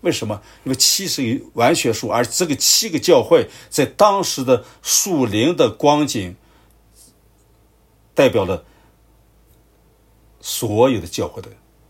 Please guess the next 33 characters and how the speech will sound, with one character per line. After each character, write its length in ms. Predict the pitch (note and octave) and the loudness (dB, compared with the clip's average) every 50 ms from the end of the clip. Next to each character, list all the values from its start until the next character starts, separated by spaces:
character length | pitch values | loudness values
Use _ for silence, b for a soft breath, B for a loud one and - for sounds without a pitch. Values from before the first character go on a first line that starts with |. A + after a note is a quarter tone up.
| _ _ _ _ _ _ _ _ _ _ _ | _ _ _ _ _ _ _ _ _ _ _
这 80 | - - | -20 -20
个 60 | - | -20
光 200 | - - - - | -14 -14 -14 -12
景， 140 | - - - _ _ _ _ _ - _ _ _ _ _ _ | -12 -16 -16 _ _ _ _ _ -20 _ _ _ _ _ _
也 120 | - - | -4 -4
是 140 | - - - | -2 -2 -4
历 260 | - - A#3 G#3+ D3+ | -2 -2 -2 0 0
世 220 | A#2 - - D3 C3 | 0 0 -2 -2 -2
历 120 | B2 A2 | -4 -2
代 140 | G2+ A2 - | 0 0 -2
所 420 | - - - A#2+ C3 E3 G3 G3+ | -2 -2 -2 2 4 4 4 4
有 140 | G3 E3+ C#3 | 2 0 0
的 80 | A2+ A#2 | -2 -2
教 260 | A2+ - D#3+ A#2+ G#2 | 2 4 4 4 4
会 300 | - - C3+ F#2+ F2+ b b b b b b b _ | 2 0 -2 -2 -2 b b b b b b b _
都 240 | - F3 F3+ G3 G3 | 4 4 4 4 4
能 200 | F3 D3 C3+ C3+ | 2 2 2 2
够 280 | B2+ - D3+ C#3 A#2+ G2+ | 2 2 2 2 2 2
在 240 | - - B2 - - | 2 2 2 2 2
这 120 | - A#2+ | -2 -2
七 360 | A2 - - - - G3+ F#3+ | -2 0 -2 -2 -2 -4 -4
个 80 | C#3+ - | -6 -2
教 160 | - C#3+ B2 | 2 2 2
会 120 | G#2+ A#2+ | 2 2
当 160 | A2 G#2+ G#2+ G2 | 0 0 0 -2
中 140 | G2+ F#2 | -2 -6
找 160 | - - F#2 F2+ | -6 -6 -6 -6
到 100 | F#2+ F2+ | -6 -8
自 140 | - - | -8 -12
己 80 | F2 D#2+ | -16 -16
的 80 | D2 - | -18 -18
影 180 | - - - - | -20 -20 -20 -20
子。 100 | - | -20